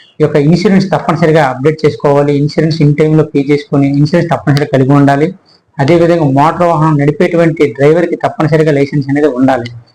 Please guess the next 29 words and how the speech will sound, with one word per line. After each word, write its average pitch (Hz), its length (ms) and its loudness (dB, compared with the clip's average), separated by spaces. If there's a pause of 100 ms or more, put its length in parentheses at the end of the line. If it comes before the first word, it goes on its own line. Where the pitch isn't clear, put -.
(240)
ఈ 143 40 0
రెండు 175 540 2
ఏది 160 160 4
లేకపోయినప్పటికీ 151 640 0
కూడా 147 240 2 (480)
ఏదైనా 170 320 2
పొరపాటున 165 540 -2
ఏదైనా 156 240 2
జరగడానికి 147 460 2
ప్రమాదం 143 320 0
జరిగినప్పుడు 139 680 0 (500)
ఆపోజిట్లో 180 460 2
ఉన్నటువంటి 151 340 0
బాధితుడికి 160 600 0
రావాల్సినటువంటి 143 680 -2
థర్డ్ 147 240 0
పార్టీ 160 220 -2
ఇన్సూరెన్స్ 151 500 0
అనేది 135 480 0 (380)
రావడం 147 320 0
అనేది 151 220 0
జరగదు. 151 500 -2 (140)
దీనివల్ల 143 580 0 (360)
వారికి 143 260 0
అన్యాయం 156 320 2
జరిగే 151 160 2
ఆస్కారం 139 440 -2
ఉంది. 147 320 0 (340)
దీనికి 156 640 2